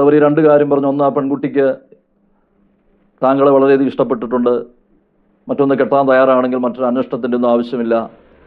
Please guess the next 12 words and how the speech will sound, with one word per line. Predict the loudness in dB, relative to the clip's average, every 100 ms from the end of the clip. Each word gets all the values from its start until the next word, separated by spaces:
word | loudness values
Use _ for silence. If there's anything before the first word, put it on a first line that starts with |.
| _ _ _ _ _ _ -4
അങ്ങനെ | -2 0 0 -2 -4
ആ | -4
പെൺകുട്ടിയുടെ | -2 -2 0 2 2
നിർബന്ധം | 0 -2 -2 0
മൂലം | 2 0 -2 -10 _ _ _ _ _ _ _ _ 0
ഞാൻ | 2 4 2 -2 -14 _ _ _ _ _ _ -6
എൻ്റെ | 0 2
വിവാഹം | 2 0 0 -4 -6 -8 -2
നടക്കുകയാണ്. | -2 -2 -4 -4 -6 -16 _ _ _ _ _ _ _ _ _ _ _ _ _ _ _ _ -6 0
എങ്കിലും | 2 2
എൻ്റെ | 2 2
വീട്ടുകാർക്ക് | 2 2 2 0